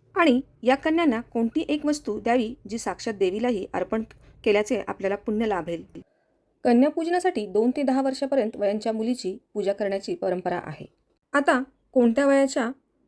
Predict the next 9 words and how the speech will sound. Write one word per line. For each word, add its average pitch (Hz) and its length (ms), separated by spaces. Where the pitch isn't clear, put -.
मुलींची 233 440
पूजा 220 320
केल्याने 254 400
आपल्याला 214 400
फलप्राप्ती 214 420
होते, 208 240
कोणती 196 380
फलप्राप्ती 240 480
होते 220 260